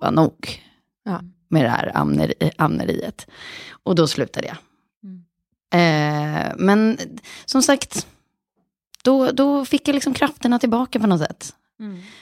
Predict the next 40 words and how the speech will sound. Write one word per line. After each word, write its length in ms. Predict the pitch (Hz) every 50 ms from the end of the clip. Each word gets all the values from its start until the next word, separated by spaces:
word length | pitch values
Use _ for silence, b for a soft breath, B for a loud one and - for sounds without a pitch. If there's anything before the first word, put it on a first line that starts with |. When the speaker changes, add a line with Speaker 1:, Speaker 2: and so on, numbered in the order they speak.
| B B
Speaker 1:
Eh, 480 | - 214 220 220 214 214 214 214 214 -
men 180 | - 240 233 240
i 60 | 233
starten 760 | - - - 247 269 311 277 - 294 254 226 214 214 233 - - _
tycker 240 | - - 202 - 214
jag 40 | 202
att 60 | 196
det 80 | 208 185
funkade 420 | - 208 190 170 - 196 180 180
så 80 | 170 180
bra 260 | 175 180 175 170 170
för 140 | 165 - 170
att 80 | 160 -
det 60 | -
var 80 | 170
så 120 | 160 165 156
smidigt 600 | - - 185 175 160 151 147 147 202 240 240 -
att 120 | 175 160 -
man 160 | 160 160 151
hade 200 | 165 - - 170
mat 360 | 185 147 170 156 170 165 -
med 280 | 180 180 202 220 208 -
sig. 300 | - 151 - - 208 - B B B B
Speaker 2:
Ja. 240 | 180 170 160 151 - -
Speaker 1:
Men 220 | 202 196 190 185
som 180 | 170 185 170 151
sagt, 400 | 175 165 160 - - - - - - b b b b b b b b b b
det 120 | - 175 170
tog 340 | 170 - 202 185 170 147 160
ju 140 | 160 156 151
på 340 | - - 165 151 147 143
krafterna. 600 | 135 - - 147 139 - - - 143 117 - - - -
Och 100 | 180 156
sen 160 | 190 165 160
ska 160 | - - 165
det 100 | 160 165
liksom 260 | 156 156 135 160 156
adderas 580 | 160 156 147 160 170 170 170 156 147 143 135 -
att 140 | 147 - -
jag 420 | 151 147 139 135 135 139 - -